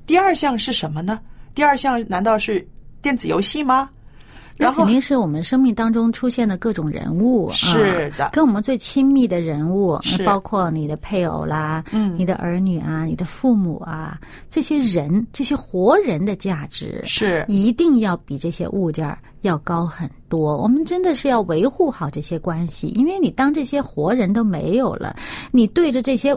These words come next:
Speaker 2: 物件儿都是死物，
Speaker 1: 嗯。
Speaker 2: 你的生命一定会觉得很空虚的。你就是给你多少再刺激、再好玩的游戏，你就这样下去，你觉得你满足吗？你肯定不满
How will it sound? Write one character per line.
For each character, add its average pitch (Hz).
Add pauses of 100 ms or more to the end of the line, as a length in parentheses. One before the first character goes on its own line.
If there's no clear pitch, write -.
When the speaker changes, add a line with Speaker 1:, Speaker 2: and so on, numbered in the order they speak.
Speaker 2:
物 320
件 180
儿 165
都 -
是 277
死 -
物， 240
Speaker 1:
嗯。 240
Speaker 2:
你 214
的 208
生 311
命 330
一 196
定 415
会 294
觉 196
得 247
很 185
空 214
虚 202
的。 170
你 294
就 381
是 311
给 269
你 311
多 349
少 175 (480)
再 254
刺 -
激、 202
再 226
好 185
玩 156
的 214
游 160
戏， 190 (280)
你 285
就 349
这 381
样 339
下 320
去， 285
你 233
觉 214
得 277
你 269
满 202
足 165
吗？ 220
你 262
肯 294
定 359
不 359
满 254